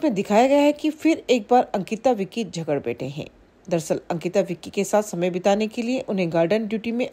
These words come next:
अपने साथ रखना चाहती थी। हालांकि विक्की ने मुनव्वर के कहने पर किचन ड्यूटी ले ली। अंकिता ने विक्की से कहा, "तुम्हारे लिए मैंने गार्डन ड्यूटी ली थी जिसे हम साथ समय बिता सकें। अब जाओ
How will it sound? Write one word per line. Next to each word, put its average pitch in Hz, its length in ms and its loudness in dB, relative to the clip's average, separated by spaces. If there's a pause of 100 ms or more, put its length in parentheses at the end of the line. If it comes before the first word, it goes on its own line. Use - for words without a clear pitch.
अपने 180 260 -6
साथ 160 220 -2 (120)
रखना - 260 -8
चाहती - 340 -10
थी। - 220 -14 (540)
हालांकि 370 360 6
विक्की 233 300 0
ने 330 80 4
मुनव्वर 254 360 6
के 277 140 -2
कहने 214 260 0
पर 240 180 -2
किचन 190 400 -4
ड्यूटी 156 260 -4
ले 147 160 -4
ली। - 200 -10 (460)
अंकिता 165 360 0
ने 160 80 -2
विक्की 156 280 -2
से 156 140 -2
कहा, 190 260 0
"तुम्हारे 170 360 0
लिए 165 100 0
मैंने 165 220 -2
गार्डन 160 380 -2
ड्यूटी 233 240 -4
ली 247 140 0
थी 294 320 0 (500)
जिसे 262 240 4
हम 339 220 4
साथ 226 240 6
समय 165 300 -2
बिता 127 260 -2
सकें। - 360 -8 (580)
अब 190 160 4
जाओ 233 280 6